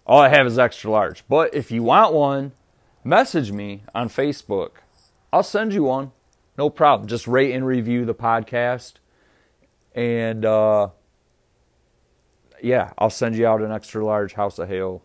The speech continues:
t-shirt. I'm ho-, I, I'm hoping to get some more. Um,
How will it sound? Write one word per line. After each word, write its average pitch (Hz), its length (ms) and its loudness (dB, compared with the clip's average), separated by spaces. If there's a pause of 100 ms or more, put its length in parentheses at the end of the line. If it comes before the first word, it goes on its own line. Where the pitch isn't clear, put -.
(100)
t-shirt. - 440 -10 (400)
I'm 135 140 -2
ho-, 143 280 -10
I, 156 340 4 (140)
I'm 143 160 0
hoping 190 400 2
to 165 80 2
get 151 200 0
some 127 200 -6
more. 123 560 0 (840)
Um, 104 560 -4